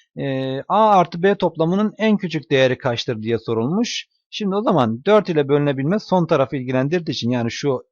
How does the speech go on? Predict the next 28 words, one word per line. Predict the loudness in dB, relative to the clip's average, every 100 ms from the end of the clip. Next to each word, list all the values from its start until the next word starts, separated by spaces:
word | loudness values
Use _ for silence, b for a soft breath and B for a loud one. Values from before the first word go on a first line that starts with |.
| _ _ _ _ _ _
son | _ -2 -2
iki | -2 -4 -4 -4 _ b b -6
basamağımızı | -2 0 0 0 0 -4
ilgilendirdiği | -4 -2 0 0 0 0
için | -4 -4 0
oradan | 0 2 2 2
başlayalım. | 2 2 0 2 -2 -4 B B B
Şimdi | -6 0 2 0 -2 b _
en | -4 0 0
küçük | 0 -4 0
değer | 4 6 6
sorulduğuna | 2 0 2 2 2
göre | 2 2 2
bak-, | 0 0
bakın | -4 -2 -2 -4
ne | -4 0
olacak? | 0 0 -4
Son | -2 0 0
iki | 0 -2
basamak | -2 0 0 0 -2 _ b 0
dörde | 4 4 2
tam | 0 2
bölünecek. | 2 0 0 -2
O | 0
zaman | 0 0 0
B | 0
için | 0 -2
sıfır | -6 -6 -2 -2